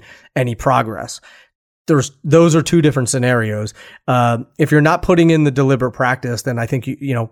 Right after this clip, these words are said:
be honest with yourself and be real with yourself. Are you really putting in that deliberate practice where you're putting in focused effort to master this particular thing? And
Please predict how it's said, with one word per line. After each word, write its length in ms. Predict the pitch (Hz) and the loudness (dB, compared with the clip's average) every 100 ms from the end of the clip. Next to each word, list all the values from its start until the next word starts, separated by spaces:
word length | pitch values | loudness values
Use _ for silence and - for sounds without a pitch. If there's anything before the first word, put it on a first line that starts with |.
| - | 0
be 140 | 185 | 4
honest 300 | 175 165 151 | 4 4 0
with 140 | 127 113 | -4 -6
yourself 320 | 101 110 107 | -6 -6 -6
and 80 | 117 | -6
be 100 | 120 | 0
real 200 | 143 156 | 2 2
with 120 | 139 | 0
yourself. 320 | 107 120 110 156 | -6 -6 -2 2
Are 160 | 156 | 4
you 140 | 165 147 | 4 2
really 260 | 147 139 | 2 2
putting 260 | 135 127 123 | 0 -4 -2
in 320 | 120 117 - | -4 -4 -6
that 220 | 123 117 117 | -8 -6 -6
deliberate 420 | 117 117 117 104 | -6 -6 -8 -6
practice 440 | 120 113 - 120 - - - - | -6 -6 -6 -10 -14 -20 -18 0
where 200 | 160 139 | 4 4
you're 180 | 135 143 | 2 2
putting 280 | 156 143 | 2 2
in 100 | 139 | 2
focused 600 | 113 - 165 151 151 131 - | -2 0 2 2 2 -4 -2
effort 320 | 139 - 117 | -2 -2 -4
to 120 | 131 | -4
master 580 | 113 120 131 127 - 123 | -2 0 -2 -4 -6 -6
this 220 | 113 127 | -4 -4
particular 560 | - 127 139 131 117 113 | -4 -8 -6 -6 -6 -8
thing? 460 | - 160 127 117 - - - - _ - | 0 2 2 -2 -8 -18 -20 -20 _ 0
And 460 | 143 135 131 127 | 2 4 2 -2